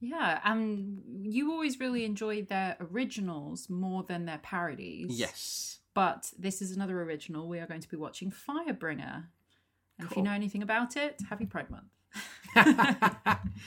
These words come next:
Speaker 2: Yeah, I don't know anything about this. I just know it's Star Kid, and obviously we'll talk and we'll see if some of my favourite Star Kids are,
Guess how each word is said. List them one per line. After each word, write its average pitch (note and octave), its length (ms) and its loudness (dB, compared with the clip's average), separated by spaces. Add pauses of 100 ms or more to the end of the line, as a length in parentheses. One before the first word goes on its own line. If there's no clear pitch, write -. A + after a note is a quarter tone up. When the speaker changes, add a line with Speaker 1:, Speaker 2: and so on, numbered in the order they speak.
(160)
Speaker 2:
Yeah, E3 280 10
I D3 120 8
don't D#3 220 4
know C#3+ 120 4
anything D3 320 2
about G2+ 240 -2
this. - 160 -8
I A2 80 -6
just A#2 200 -8
know A#2 80 -2
it's - 200 -6
Star G#2 320 2
Kid, A2 360 -8
and G#2 120 -2
obviously A2 340 -6
we'll A2 120 -6
talk A2 320 -8
and A2+ 80 -6
we'll A#2 100 -8
see A2+ 200 -6
if G#2+ 100 -8
some A2+ 140 -8
of A2+ 60 -10
my A#2 100 -8
favourite A2+ 400 -10
Star A#2 280 -2
Kids A#2+ 420 -6
are, C#3 320 -4